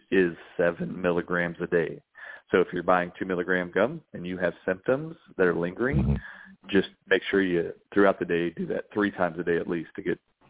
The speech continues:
Speaker 1: the six milligrams or close to the seven milligrams. And then you should see all of your symptoms start to remit, and within six days, all of it should be over with, which is phenomenal.
Speaker 2: Wow.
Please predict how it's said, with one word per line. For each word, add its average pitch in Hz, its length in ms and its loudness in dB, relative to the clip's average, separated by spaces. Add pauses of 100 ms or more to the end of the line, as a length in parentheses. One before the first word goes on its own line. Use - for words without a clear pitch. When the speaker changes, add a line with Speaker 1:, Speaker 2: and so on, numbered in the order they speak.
Speaker 1:
the 92 160 -4
six - 180 2
milligrams 82 500 -2
or 80 60 -4
close 87 300 2
to 80 80 -10
the - 180 -18
seven 78 240 -6
milligrams. 78 480 -8 (380)
And 85 120 -4
then 82 80 -4
you 80 100 -6
should - 200 -6
see 85 140 0
all 80 180 4
of 80 60 -2
your 82 160 -2
symptoms 87 300 -6
start 90 200 0
to 85 80 0
remit, 87 320 2 (340)
and 85 100 -8
within 80 260 -10
six 95 180 -6
days, 98 240 2
all 101 140 4
of 113 60 2
it 107 60 0
should 131 120 -2
be 139 60 6
over 165 160 4
with, 82 140 -6 (320)
which - 160 -16
is - 160 -8
phenomenal. 95 340 -4
Speaker 2:
Wow. - 260 6